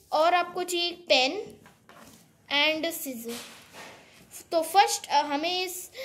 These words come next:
अ, ज-, हम लोग, हमारे पास origami paper है तो हम लोग origami paper भी ले सकते हैं, लेकिन अगर हमारे पास नहीं है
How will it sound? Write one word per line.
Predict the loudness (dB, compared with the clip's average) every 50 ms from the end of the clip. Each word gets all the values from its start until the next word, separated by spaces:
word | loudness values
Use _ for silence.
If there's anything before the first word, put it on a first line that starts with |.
| -12 -12 -14 -14 -10
अ, | -8
ज-, | -8 -8 -8 -12 -16 -18 _ -14
हम | -14 -12 -10 -8 -4 -2
लोग, | 0 0 0 -2 -2
हमारे | -4 -2 0 0 -2 0
पास | 0 0 0 0
origami | 0 0 0 0 0 0 -2 -2 -4
paper | -4 -6 -6 -6 -6 -8
है | -6 -8 -8 -8
तो | -6 -2 0 0
हम | 0 2
लोग | 2 0 2 2
origami | 2 0 0 -2 -2 -2 -2 -2 -4
paper | -4 -4 -4 -4 -4
भी | -2 0 0
ले | 0 0 -2
सकते | -4 -8 -10 -6 -4 -4
हैं, | -4 -4 -4 -10 -20 -20 -20 -12 -6 -4
लेकिन | 0 2 4 4
अगर | 4
हमारे | 2 2 0 0 2
पास | 0 0 0 0
नहीं | 0 2 2 2 2 2
है | 2 2 0 -2 -8